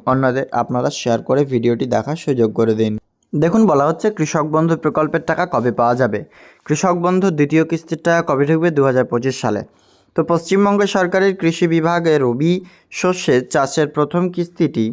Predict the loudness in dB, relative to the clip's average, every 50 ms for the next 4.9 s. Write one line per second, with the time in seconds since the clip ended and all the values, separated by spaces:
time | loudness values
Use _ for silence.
0 | -6 -12 -20 -20 _ _ -8 -4 -2 0 2 2 2 2 2 0 -2 -2 -2 -2
1 | 0 0 0 0 2 2 2 2 2 0 -2 -2 -2 -6 -4 -4 -8 -6 -4 -4
2 | -2 -2 -2 -2 -2 -2 -2 0 2 2 2 2 0 0 -2 0 0 0 -2 -2
3 | -2 -6 -16 _ _ _ -2 0 2 2 2 2 2 0 0 -2 0 0 0 0
4 | 0 -4 -4 -2 -4 -4 -2 -2 -2 0 0 0 2 2 2 2 2 0